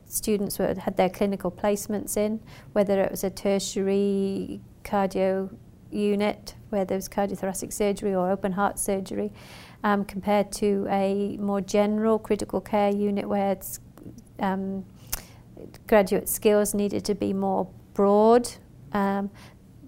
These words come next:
with less support from medical staff. So very, very different context and environment. So, um, that was really gave me the impetus to, um,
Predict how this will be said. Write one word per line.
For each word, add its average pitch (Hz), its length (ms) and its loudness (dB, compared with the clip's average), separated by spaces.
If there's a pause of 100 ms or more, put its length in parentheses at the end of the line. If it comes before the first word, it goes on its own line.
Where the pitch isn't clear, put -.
(100)
with 214 220 2
less 208 280 2
support 240 600 6
from 214 360 -2
medical 214 380 -2
staff. 208 420 2
So 208 240 2 (440)
very, 254 260 10
very 220 240 6
different 202 380 -4
context - 600 -4
and 202 80 -2
environment. 202 760 -2
So, 208 280 2 (380)
um, 202 480 0 (520)
that - 240 4
was 202 260 -6 (160)
really 202 580 2 (400)
gave 202 180 4
me 190 100 0
the 190 160 2
impetus 202 640 -2
to, 196 340 0
um, 196 260 -2